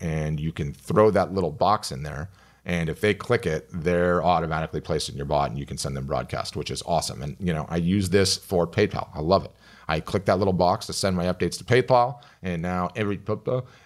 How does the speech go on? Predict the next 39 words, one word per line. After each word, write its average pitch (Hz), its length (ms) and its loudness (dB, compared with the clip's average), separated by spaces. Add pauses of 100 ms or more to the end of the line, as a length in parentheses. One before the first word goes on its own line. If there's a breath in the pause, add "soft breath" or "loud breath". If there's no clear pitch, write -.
(100)
every 123 220 2
time 113 360 2
I, 92 400 0 (380)
you - 180 -4
know, 82 100 -2
do 92 160 0
a 92 40 0
transaction 92 480 0
on 78 80 -2
PayPal, 85 380 2
it, - 120 -10
boom, 87 220 2
it 73 60 -6
hits 82 160 -4
me 85 60 -2
in 78 80 -2
Messenger 78 360 -2
right 78 160 2
away, 73 200 0
which, 67 200 -8 (100)
you 85 120 -4
know, 69 80 -6
I 78 100 -8
like 80 240 -2
a - 20 -2
little 78 160 0
bit 71 120 -4
better 71 180 -4
for - 240 -8
some 73 180 -4
reason 71 220 -6
than 69 80 -10
text 73 240 -6
messages, - 320 -10
but 76 100 -6
I 73 60 0
think - 180 -4
it's - 100 -10
cool. - 220 -4